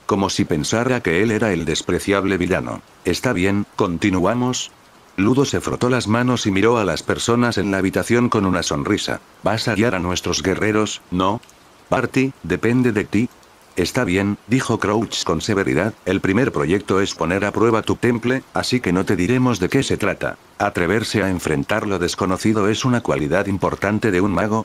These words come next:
muy importante. El primer proyecto se llevará a cabo el veinticuatro de noviembre frente a otros estudiantes y el jurado. Los Warriors no pueden solicitar ni aceptar ninguna ayuda de sus maestros para completar el programa de competencia.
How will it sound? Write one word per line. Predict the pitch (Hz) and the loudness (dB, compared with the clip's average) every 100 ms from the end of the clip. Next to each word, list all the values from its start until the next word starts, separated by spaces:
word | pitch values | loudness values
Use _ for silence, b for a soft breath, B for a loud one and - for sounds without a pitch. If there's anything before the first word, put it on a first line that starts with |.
| - | -2
muy | 95 143 117 | -2 0 0
importante. | 92 82 - 101 107 107 110 - | 0 -2 -2 0 0 0 -2 0
El | 95 | -2
primer | 90 95 127 - | 2 2 2 0
proyecto | 80 87 110 - | 0 2 0 0
se | 101 95 | -2 0
llevará | 98 95 82 101 | 0 0 0 0
a | |
cabo | 113 113 87 | 0 0 2
el | 90 | 2
veinticuatro | 87 78 85 110 117 113 | 0 -2 -2 0 2 0
de | 98 | 0
noviembre | 85 92 107 98 92 | 0 0 0 0 -2
frente | 92 85 76 | -2 -2 0
a | 76 | 0
otros | 104 113 104 | 0 0 -2
estudiantes | 104 - 85 113 110 98 | -4 -2 0 0 0 -2
y | 98 | 0
el | 87 | 0
jurado. | - 104 82 58 - - - - - 92 | 0 -2 -2 -4 -10 -14 -20 -20 -6 0
Los | 101 92 | 0 2
Warriors | 90 98 98 85 69 107 | 0 0 0 -2 -2 -2
no | 113 | 0
pueden | 120 117 101 | 0 0 0
solicitar | 95 78 76 76 95 80 | -2 -4 -4 -4 -2 0
ni | 95 98 | 0 0
aceptar | 90 85 - 117 | 0 -4 -2 0
ninguna | 98 87 107 113 | 0 2 2 2
ayuda | 87 82 110 101 | 0 0 0 0
de | 95 | 0
sus | 87 82 | -2 -2
maestros | 76 87 117 - 117 110 - - | -2 -2 -2 -2 -2 -2 -6 -4
para | 101 98 | -2 0
completar | 113 95 87 80 95 | -2 0 -2 0 0
el | 98 | 0
programa | 90 87 87 98 95 | 0 0 2 2 0
de | |
competencia. | 90 82 90 85 110 78 - - | 0 0 -2 -2 -2 -2 -4 -6